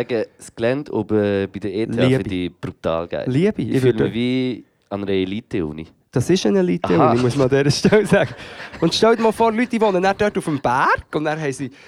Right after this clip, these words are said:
Speaker 2: im Fall, das ist krass, ich weiss nicht, ob jemand von euch
Speaker 1: Die haben
Speaker 2: redet.
Speaker 1: im Coop
Speaker 2: Die haben
Speaker 1: Die haben das Restaurant.
Speaker 2: Sportanlagen und dann können sie unterirdisch in ihre, äh, Räumlichkeiten zurück.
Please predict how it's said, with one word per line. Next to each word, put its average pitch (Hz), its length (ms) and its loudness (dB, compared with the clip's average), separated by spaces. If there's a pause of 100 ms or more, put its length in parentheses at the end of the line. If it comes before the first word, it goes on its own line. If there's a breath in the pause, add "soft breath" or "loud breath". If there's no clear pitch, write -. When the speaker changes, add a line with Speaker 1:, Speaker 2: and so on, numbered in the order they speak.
(180 loud breath)
Speaker 2:
im 147 120 -2
Fall, 151 200 4
das 143 220 -6
ist - 180 -6
krass, 175 420 0
ich 165 60 -4
weiss 151 140 0
nicht, 196 120 2
ob 196 80 -2
jemand 202 220 -2
von 196 140 -2
euch 190 60 4
Speaker 1:
Die 165 80 4
haben 135 100 4
Speaker 2:
redet. 110 160 -2
Speaker 1:
im - 80 -18
Coop - 560 0 (260 soft breath)
Speaker 2:
Die 233 140 2
haben 190 140 6
Speaker 1:
Die 170 60 2
haben 160 160 2
das 127 200 2
Restaurant. 170 440 4
Speaker 2:
Sportanlagen 220 760 2
und 175 80 -2
dann 185 100 0
können 165 180 0
sie 156 140 -10
unterirdisch 190 840 0
in 165 80 -8
ihre, 160 400 -2 (340 loud breath)
äh, 123 540 -2
Räumlichkeiten 202 840 -2
zurück. 185 340 -4